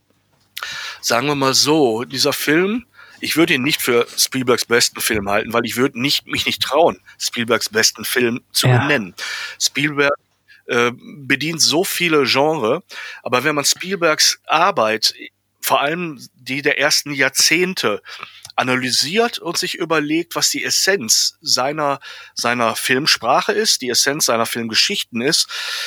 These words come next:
Speaker 1: ähm, dann tauchen einige Begriffe immer wieder auf und diese Begriffe sind verstärkt in diesem Film drin. Kindliche Perspektive, also im, im wa-, im, im erzählerischen wie auch im bildlichen Sinn.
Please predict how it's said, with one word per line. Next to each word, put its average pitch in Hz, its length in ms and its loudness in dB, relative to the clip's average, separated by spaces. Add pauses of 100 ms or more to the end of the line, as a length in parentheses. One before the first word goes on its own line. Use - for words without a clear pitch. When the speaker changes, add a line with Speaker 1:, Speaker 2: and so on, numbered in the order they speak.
(360)
Speaker 1:
ähm, 135 480 0
dann 131 160 0
tauchen 170 300 2
einige 160 280 2
Begriffe 156 320 0
immer 151 300 0
wieder 135 280 2
auf 156 300 2
und - 320 -10
diese 220 200 0
Begriffe 160 580 2 (240)
sind 120 240 -8
verstärkt 131 540 2
in 135 220 -4
diesem 139 320 2
Film 123 240 2
drin. 95 320 -8 (1120)
Kindliche 175 440 0
Perspektive, 135 920 -2 (1500)
also 113 260 0
im, 131 300 0
im 135 300 -2
wa-, 135 160 2
im, 123 140 -4 (220)
im 135 120 0
erzählerischen 160 720 0
wie 139 80 2
auch 117 120 4
im 113 100 -2
bildlichen 123 440 -2
Sinn. 90 280 -4